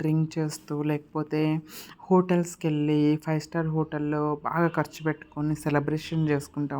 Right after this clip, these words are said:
ఉంటాము. కానీ అవన్నీ చేసుకుంటే మనకు సంతృప్తి వస్తుందో లేదో నాకు తెలియదండి. కొంతమంది హ్యాపీ ఫీల్ అవ్వచ్చు, కొంతమంది ప్రౌడ్గా ఫీల్ అవ్వచ్చు, అవ్వచ్చు. But ఒక్కసారి మీ బర్త్‌డేని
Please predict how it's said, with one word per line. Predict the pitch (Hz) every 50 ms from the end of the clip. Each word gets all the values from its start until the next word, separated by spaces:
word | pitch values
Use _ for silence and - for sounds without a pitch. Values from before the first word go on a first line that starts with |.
| 135 135
ఉంటాము. | 135 - 139 135 135 165 214 226 - - - - - - - - - _ - 254
కానీ | 254 254 269 277 269 - - 185 185
అవన్నీ | 185 190 185 180 190 202 226 247 262 262 262 277 269 262 - 202
చేసుకుంటే | 185 190 190 - - - 220 214 208 208 214 208 208 202 196
మనకు | 185 185 - - -
సంతృప్తి | 156 143 147 143 180 175 175 175 - 170 156
వస్తుందో | - - - - 170 160 160 160 156 156
లేదో | 156 143 147 151 151 139
నాకు | 139 143 - - 143
తెలియదండి. | 135 139 139 147 147 165 151 143 139 156 196 240 220 - - - - - - _ -
కొంతమంది | 180 170 170 175 175 170 170 170 160 170
హ్యాపీ | 165 151 - - 160 165 160 -
ఫీల్ | 156 151 151 151
అవ్వచ్చు, | 147 147 - - - -
కొంతమంది | 147 143 139 143 147 143 147 147 147 147 147 143 143 147 165 - - - - - - _ _ _ -
ప్రౌడ్గా | 170 160 151 147 147 156 160 156 -
ఫీల్ | 160 143 139 139
అవ్వచ్చు, | 139 143 143 - - 147 147 143 143 143 147 - - - - _ _ _ _ - 196
అవ్వచ్చు. | 202 202 185 160 160 - - - 127 - - - 143 135 - -
But | 147 147 156 151 - 254 285 - - - - - - 180 - - 190
ఒక్కసారి | 202 202 - - - - 294 302 294 294 - - 233 214 208 214 220 220 226 214
మీ | 202 180 170 160 165
బర్త్‌డేని | 160 147 139 147 - 160 165 165 160 160